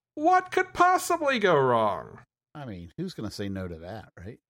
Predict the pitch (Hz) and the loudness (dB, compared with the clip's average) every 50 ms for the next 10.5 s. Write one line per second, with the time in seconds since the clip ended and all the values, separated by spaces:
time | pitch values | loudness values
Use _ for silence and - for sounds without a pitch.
0 | _ _ _ _ _ _ _ _ _ _ _ _ - 175 165 190 247 277 240 107 | _ _ _ _ _ _ _ _ _ _ _ _ -8 -4 -2 -2 0 0 0 0
1 | 90 - - _ _ _ _ - 113 - _ - 156 - _ - 135 - _ _ | -2 -4 -12 _ _ _ _ -18 -18 -18 _ -14 -14 -14 _ -16 -16 -16 _ _
2 | - - - - 170 220 262 269 247 226 208 208 233 285 294 254 190 139 165 180 | -20 -14 -4 2 2 2 2 4 2 4 4 4 4 2 2 2 0 2 4 4
3 | 165 147 127 123 127 151 143 139 151 160 175 175 - 196 175 - 143 156 165 160 | 4 4 2 2 0 0 2 4 4 2 2 2 0 -2 -2 2 2 2 4 4
4 | 156 147 143 - - - 165 147 147 160 202 226 220 185 139 135 135 135 123 120 | 4 2 0 0 -4 -2 0 0 0 0 0 0 0 0 0 2 2 2 2 2
5 | 113 113 120 127 123 120 110 104 - - - 117 143 208 220 - - - - - | 2 2 2 2 2 0 -2 -4 -8 -6 -4 -2 -2 -2 -4 -8 -14 -14 -14 -16
6 | - _ _ _ _ _ _ _ - 131 127 120 113 113 120 151 156 - 165 147 | -18 _ _ _ _ _ _ _ -8 -4 -4 -2 -2 -2 -4 -4 -4 -2 -4 -4
7 | 139 143 143 147 143 - 147 131 131 131 139 135 135 135 - 104 117 113 110 107 | -4 -4 -6 -6 -6 -6 -8 -8 -6 -6 -6 -6 -6 -6 -6 -4 -4 -2 -2 -2
8 | 107 107 101 104 - - - 131 120 123 - _ - 120 110 104 101 107 - 104 | -2 -4 -4 -4 -6 -6 -2 -2 -2 -2 -2 _ -8 -6 -6 -6 -8 -8 -6 -6
9 | 104 101 92 - - - 123 123 120 117 - - - 107 104 101 101 - - - | -4 -4 -6 -8 -10 -8 -6 -4 -4 -4 -6 -8 -10 -10 -10 -8 -10 -12 -12 -10
10 | 110 120 123 135 147 156 175 202 208 | -8 -8 -6 -4 -4 -4 -4 -4 -6